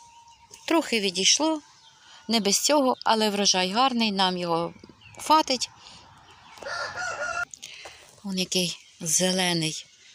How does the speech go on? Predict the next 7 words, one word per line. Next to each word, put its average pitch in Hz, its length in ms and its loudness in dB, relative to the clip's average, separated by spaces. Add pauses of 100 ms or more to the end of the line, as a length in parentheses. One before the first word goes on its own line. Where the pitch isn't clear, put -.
(220)
Ще - 240 4
рости 180 280 2
й 196 80 4
рости. 190 380 4 (3500)
Аби 180 200 -2
скоріше 180 480 0
вже 175 260 0